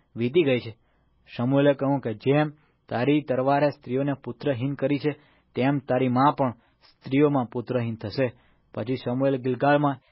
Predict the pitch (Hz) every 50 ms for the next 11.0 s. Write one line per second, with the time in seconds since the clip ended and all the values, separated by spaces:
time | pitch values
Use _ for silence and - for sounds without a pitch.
0 | _ _ - 120 123 123 117 135 139 139 143 143 139 135 135 139 151 151 160 156
1 | _ _ _ - 120 117 113 120 127 139 143 139 147 147 156 143 - - 104 113
2 | 113 - 135 135 147 139 131 - 127 113 123 135 127 123 117 123 120 120 117 104
3 | _ _ _ _ _ _ _ _ - 92 113 123 123 117 127 117 - - - -
4 | - 123 120 127 135 135 131 120 113 117 120 127 139 143 143 143 143 139 147 151
5 | 151 147 - _ _ _ _ _ - 110 117 120 120 117 - - 120 131 143 147
6 | 139 - 127 123 - 135 131 127 120 113 107 123 143 143 135 127 _ _ _ _
7 | _ _ _ - - 110 113 127 135 139 139 135 127 113 113 117 113 117 120 127
8 | 143 147 147 127 120 117 113 104 _ _ _ _ - - 117 123 127 127 123 -
9 | - 120 127 135 147 151 151 147 139 127 127 139 135 139 139 139 135 123 120 113
10 | 120 127 135 143 143 139 131 120 120 120 127 151 165 160 - - 151 147 151 156